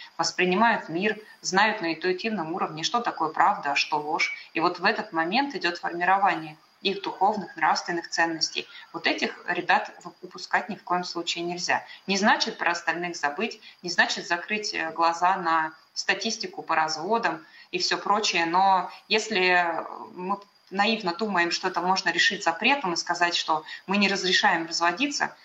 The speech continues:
хотя, между прочим, в Библии такого не сказано. И я уверена, что зрители нашего канала прекрасно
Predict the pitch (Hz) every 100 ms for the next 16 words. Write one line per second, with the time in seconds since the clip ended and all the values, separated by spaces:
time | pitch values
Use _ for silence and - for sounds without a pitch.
0 | - 160 180 170 170 165 - 196 214 165
1 | 156 156 160 196 165 151 165 - 151 151
2 | 185 - 180 - - - _ _ - 151
3 | 151 151 73 151 - - - 165 80 76
4 | 165 185 170 151 - 151 147 160 - -
5 | - 185 180 156 156 - 165 - 165 180
6 | 170 - - 160 160 165